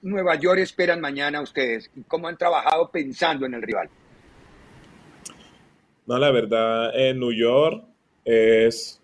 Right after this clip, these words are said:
Speaker 2: bueno, otro, otro equipo complicado de la M L S, pues para nadie es un secreto que esta liga es una liga competitiva, donde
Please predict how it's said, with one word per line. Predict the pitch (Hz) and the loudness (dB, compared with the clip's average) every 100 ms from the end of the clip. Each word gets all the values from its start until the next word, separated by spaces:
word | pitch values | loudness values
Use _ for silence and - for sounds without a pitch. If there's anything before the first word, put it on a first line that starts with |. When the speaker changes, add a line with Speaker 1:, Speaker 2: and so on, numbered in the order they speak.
| _ _ | _ _
Speaker 2:
bueno, | - 117 117 | -4 -2 2
otro, | 110 107 120 117 | 0 2 2 4
otro | 117 113 | 2 2
equipo | 120 127 123 123 120 120 120 117 - _ _ _ | -2 -2 0 4 6 8 6 4 -4 _ _ _
complicado | 117 110 113 107 113 120 | -4 -2 -4 0 2 4
de | 117 | 4
la | 110 | 2
M | 110 113 | 0 0
L | 113 113 | 2 4
S, | 113 127 123 | 4 4 2
pues | 120 113 107 | 4 4 4
para | - 107 | 2 2
nadie | 107 110 | 2 0
es | 113 | 0
un | |
secreto | 113 110 113 110 110 | 2 2 2 2 0
que | 113 107 101 | 2 0 0
esta | 101 - | -2 0
liga | 110 107 110 110 | 2 4 4 2
es | 104 | 0
una | 110 | -6
liga | 110 110 | 0 0
competitiva, | 104 104 104 98 107 110 120 139 _ _ _ _ _ | 0 -4 -8 -8 -2 0 0 -2 _ _ _ _ _
donde | 101 101 98 98 98 | -6 -4 -2 -2 -4